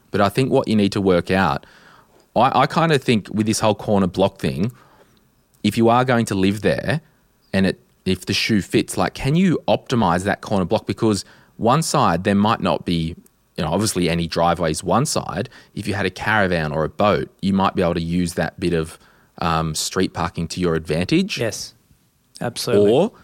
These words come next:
Speaker 1: um, like, when I tried to buy that block of land, um, for those on the Central Coast, Newcastle, the new subdivision at, uh, Crangan Bay or Cragan Bay, whatever it's called, I was,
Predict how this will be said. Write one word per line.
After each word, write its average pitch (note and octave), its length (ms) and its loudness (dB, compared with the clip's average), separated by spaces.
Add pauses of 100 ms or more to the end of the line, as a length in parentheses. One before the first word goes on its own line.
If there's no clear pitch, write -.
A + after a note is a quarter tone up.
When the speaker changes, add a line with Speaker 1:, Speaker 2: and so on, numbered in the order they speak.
(400)
Speaker 1:
um, F2+ 440 0
like, F#2 200 2
when G#2 120 4
I G2 140 4
tried G2 380 0
to F2+ 140 -2
buy F2 260 0
that F2 220 -2
block F2+ 200 -2
of E2+ 120 -8
land, E2+ 460 -4 (100)
um, D#2+ 480 -4
for - 100 -10
those F2 180 2
on E2 160 -2
the D#2+ 100 -2
Central - 300 -6
Coast, F2 200 -4
Newcastle, F2 600 -2 (220)
the G2+ 100 0
new G2 140 2
subdivision F2+ 580 0
at, - 180 -4 (360)
uh, E2 320 0
Crangan E2+ 580 -2 (220)
Bay F2+ 260 4
or C#2+ 100 -2
Cragan E2+ 400 -2
Bay, D#2+ 200 2
whatever D#2 220 0
it's - 100 -6
called, G2+ 480 0 (480)
I F2+ 100 2
was, A2+ 440 2